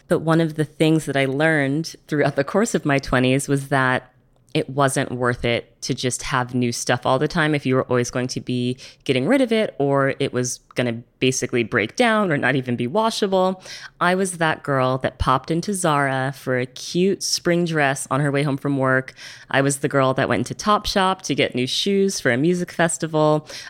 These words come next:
I'd go to H and M, I'd get a cute pair of shorts. Like, I, I would see something cute and I would try it on and I would like it and I would buy it. And then, you know, within a year, probably. It was either unwearable or I was giving it away or trying to sell it.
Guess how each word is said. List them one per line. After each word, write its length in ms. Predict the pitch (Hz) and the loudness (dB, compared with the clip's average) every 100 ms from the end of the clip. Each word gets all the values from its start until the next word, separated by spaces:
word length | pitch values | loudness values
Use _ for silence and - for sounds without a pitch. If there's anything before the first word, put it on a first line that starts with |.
| - | -4
I'd 120 | 110 | 0
go 100 | 131 | 2
to 140 | 127 | 2
H 160 | 123 - | 0 0
and 100 | 165 | 2
M, 220 | 202 185 | 2 2
I'd 140 | 143 | 0
get 100 | 131 | -2
a 60 | 117 | -4
cute 240 | - 143 | -2 -4
pair 160 | - 135 | -2 -2
of 80 | 131 | -2
shorts. 240 | 196 185 | -2 0
Like, 140 | 185 - | -2 -2
I, 380 | 185 196 214 214 - - - - | 0 2 0 -2 -8 -20 -18 -2
I 80 | 185 | 0
would 140 | 190 | 0
see 180 | 190 196 | 0 -4
something 380 | 190 208 202 208 | -2 -2 0 -2
cute 420 | - 160 220 262 - | 2 2 2 0 0
and 100 | 156 | 2
I 60 | |
would 120 | 147 | 0
try 220 | 147 156 170 | 0 0 2
it 80 | |
on 220 | 165 156 185 | 0 -2 -2
and 120 | 151 | -2
I 60 | |
would 160 | 131 127 | -2 0
like 260 | 131 180 180 | 0 0 0
it 140 | 202 | 0
and 120 | - 151 | 0 0
I 60 | |
would 160 | 143 131 | 0 0
buy 180 | 143 185 | 0 0
it. 220 | 233 - _ - | -2 -6 _ -8
And 760 | 147 147 147 147 147 147 - _ - | -4 -2 -2 0 0 -2 -6 _ -12
then, 800 | 151 147 147 160 165 165 165 - _ _ _ | -4 0 0 0 -2 -4 -4 -6 _ _ _
you 160 | 156 147 | -6 -4
know, 320 | 127 127 135 | -2 -2 -4
within 340 | - 139 139 | -4 -4 -2
a 60 | 135 | -2
year, 640 | 131 131 135 175 233 269 - _ _ _ | -2 -2 0 0 -2 -6 -10 _ _ _
probably. 460 | - 202 202 208 208 | -4 -2 -2 -2 -2
It 100 | 147 | -2
was 200 | 147 135 | -2 0
either 280 | 135 135 131 | -2 0 -2
unwearable 760 | 143 139 123 123 127 135 226 - - - | -2 -2 -2 -2 -2 -2 -2 -6 -20 -10
or 140 | - 139 | -2 0
I 20 | |
was 160 | 139 | 0
giving 280 | - 143 139 | 0 0 2
it 100 | 135 | 2
away 320 | 127 127 143 | 0 0 0
or 80 | 143 | -2
trying 260 | - 139 135 | -2 -2 -2
to 100 | 135 | -4
sell 260 | - 127 | -2 0
it. 200 | 127 226 | 2 0